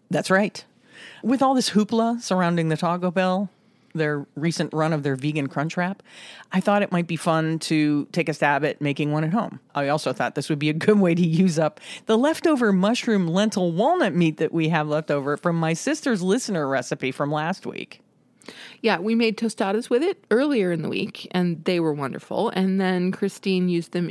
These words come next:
Speaker 2: in these Crunch Wraps, which were also wonderful.
Speaker 1: Mm-hmm.
Speaker 2: And we still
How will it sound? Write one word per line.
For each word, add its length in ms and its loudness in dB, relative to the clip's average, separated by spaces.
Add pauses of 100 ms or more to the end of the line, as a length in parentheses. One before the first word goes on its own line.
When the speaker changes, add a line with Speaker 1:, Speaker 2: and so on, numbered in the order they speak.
Speaker 2:
in 340 -2
these 260 -4
Crunch 300 -4
Wraps, 420 -2
which 260 -4
were 160 -4 (120)
also 340 0
wonderful. 640 -4
Speaker 1:
Mm-hmm. 320 0
Speaker 2:
And 240 0
we 180 -2
still 840 -4